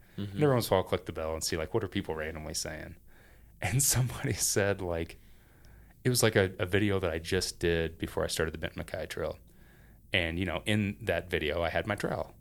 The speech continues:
Speaker 2: right? My trowel's in that video.
Speaker 1: Mm-hmm.
Speaker 2: And someone left a comment and said, like,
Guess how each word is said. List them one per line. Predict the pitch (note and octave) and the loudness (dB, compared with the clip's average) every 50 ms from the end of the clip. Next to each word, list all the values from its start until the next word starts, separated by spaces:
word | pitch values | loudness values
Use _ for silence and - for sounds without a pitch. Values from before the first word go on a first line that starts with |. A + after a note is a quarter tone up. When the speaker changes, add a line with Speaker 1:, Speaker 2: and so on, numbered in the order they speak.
| - - - | -14 -8 -4
Speaker 2:
right? | D#2+ D#2 - | -4 -4 -4
My | - D2+ | -4 -4
trowel's | - - A2+ G2+ F2+ - - | -2 0 0 0 0 -2 -4
in | D#2+ | -6
that | C#2+ - - | -8 -8 -6
video. | D#2 D2 B1+ - - | -8 -6 -6 -4 -4
Speaker 1:
Mm-hmm. | A2+ G#2+ B2 D3 D#3 - | -4 -2 -2 -4 -4 -4
Speaker 2:
And | F#2+ F#2 F2+ | -4 -2 0
someone | - G#2 G2 G2 G2 | 2 2 2 2 0
left | F#2+ F2+ - - | -2 -2 -4 -6
a | - | -6
comment | - - F#2+ G2 F#2+ E2+ - - | -4 -4 -4 -2 -2 -4 -4 -4
and | E2+ E2 | -4 -2
said, | - - - E2+ E2 - | 0 2 2 0 0 0
like, | E2+ D#2+ D#2 D#2+ D#2 - | -2 -2 -2 -2 -4 -8